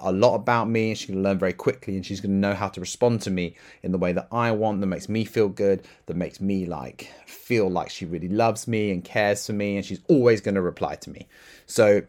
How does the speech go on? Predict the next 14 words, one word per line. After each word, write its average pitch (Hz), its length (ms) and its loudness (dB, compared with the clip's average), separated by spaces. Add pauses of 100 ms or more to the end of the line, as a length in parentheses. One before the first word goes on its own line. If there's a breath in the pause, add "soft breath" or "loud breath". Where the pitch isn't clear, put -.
(180)
I - 80 -6
know 120 100 4
I've 123 60 2
gone 127 120 2
pretty 123 160 0
deep 143 220 2
there, 95 280 -2 (260 soft breath)
but 95 120 -4
that's 131 240 2
what 117 100 2
this 107 100 -4
girlfriend 110 440 2
app 101 260 -2 (400 loud breath)
does. 82 340 -2